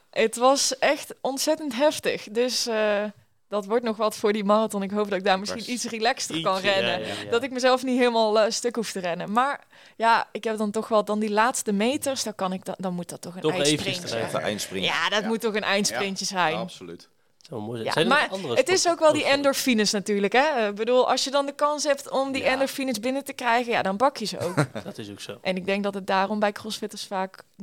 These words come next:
Speaker 1: eh, waarom ze terug blijven
Speaker 4: Ja,
Speaker 1: komen.
Speaker 4: ja, dat
Speaker 1: Dus ja,
Speaker 4: gevoel.
Speaker 1: dat blijf je altijd wel houden.
Speaker 4: Ja.
Speaker 3: Mhm.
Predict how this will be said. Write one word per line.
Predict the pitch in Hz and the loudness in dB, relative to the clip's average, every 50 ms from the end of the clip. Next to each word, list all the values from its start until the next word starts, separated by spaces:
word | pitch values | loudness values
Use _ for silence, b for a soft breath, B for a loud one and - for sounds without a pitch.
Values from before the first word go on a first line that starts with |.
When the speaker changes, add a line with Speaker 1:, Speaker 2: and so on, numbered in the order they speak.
| 190 - - 170 | -18 -16 -12 -8
Speaker 1:
eh, | - - - 190 | -4 -4 -2 2
waarom | 208 214 220 220 226 | 4 4 4 4 2
ze | 208 220 | -2 -2
terug | 214 240 262 247 | -2 -4 -4 -2
blijven | - 208 185 185 185 175 170 | 0 0 0 0 0 2 2
Speaker 4:
Ja, | 175 - - | 2 2 2
Speaker 1:
komen. | - - - | 0 -2 -4
Speaker 4:
ja, | - | -6
dat | - - | -8 -8
Speaker 1:
Dus | - 95 98 | -8 -8 -8
ja, | - | -8
Speaker 4:
gevoel. | - 107 101 185 | -8 -4 0 2
Speaker 1:
dat | 208 233 - - - - _ _ _ _ _ _ _ | 2 2 2 0 -4 -6 _ _ _ _ _ _ _
blijf | - 170 165 170 165 - - | -2 0 0 0 0 -2 -6
je | - - | -8 -2
altijd | - 170 175 - 180 - | -2 -2 -2 -2 -4 -4
wel | - 123 101 | -4 -4 -2
houden. | - 113 135 180 170 - 113 - | -2 0 0 0 0 -2 -6 -10
Speaker 4:
Ja. | - - - 123 | -10 -10 -8 -6
Speaker 3:
Mhm. | 107 101 107 101 | -6 -4 -4 -4